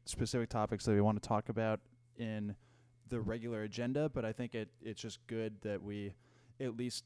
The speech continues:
talk about things that, uh, that are happening on the periphery, even though we might not analyze them. Uh, today was a, a very, um,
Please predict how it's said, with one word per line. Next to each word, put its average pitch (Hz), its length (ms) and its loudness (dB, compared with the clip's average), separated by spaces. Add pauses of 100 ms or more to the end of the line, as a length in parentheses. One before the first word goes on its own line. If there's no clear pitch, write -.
(140)
talk 127 240 0
about 110 200 -4
things 107 300 -4
that, 101 220 -4
uh, 95 260 -4
that 101 100 -2
are 101 60 0
happening 101 340 -4
on 98 60 -6
the 95 80 -6
periphery, 101 560 -6
even 95 180 -8
though 92 100 -8
we 90 80 -8
might 92 180 -6
not 87 120 -8
analyze 85 440 -10
them. 76 160 -16 (500)
Uh, 117 220 0
today 139 420 4
was 117 340 0
a, 104 120 -4 (160)
a 110 100 -2
very, 110 400 -2 (600)
um, 107 460 -4